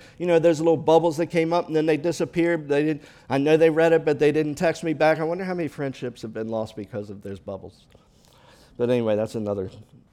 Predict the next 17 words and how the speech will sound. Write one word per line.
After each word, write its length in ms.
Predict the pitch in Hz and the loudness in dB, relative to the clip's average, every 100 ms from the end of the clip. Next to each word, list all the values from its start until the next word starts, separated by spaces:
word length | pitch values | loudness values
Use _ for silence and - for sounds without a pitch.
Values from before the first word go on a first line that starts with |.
| _ - | _ -18
that's 200 | 104 - | -16 -12
another 320 | 104 95 92 | -8 -8 -10
story. 380 | - 107 95 78 _ _ - - _ _ _ _ _ _ _ - | -10 -8 -8 -8 _ _ -20 -20 _ _ _ _ _ _ _ -10
It 80 | |
says, 360 | - 156 139 - _ _ _ _ _ _ _ _ _ _ _ _ _ | 0 0 0 -8 _ _ _ _ _ _ _ _ _ _ _ _ _
Paul 220 | 139 170 | -2 0
saying, 240 | 170 202 165 | 2 0 -2
"Stop 360 | - 170 202 | 0 2 2
complaining 560 | - 180 - 185 190 185 | 0 -6 -4 -2 0 0
about 220 | 170 170 | 0 0
your 100 | 170 | -2
situation." 840 | 147 180 - 170 170 - - 107 87 - _ _ _ _ - - | -4 -4 -2 2 4 4 0 -8 -10 -16 _ _ _ _ -20 -8
And 160 | 151 147 | -4 2
here's 260 | 190 190 | 2 2
something 360 | - 180 185 170 | 0 -2 0 0
I've 180 | 165 165 | 0 0
learned. 380 | 165 131 95 | -2 -2 -4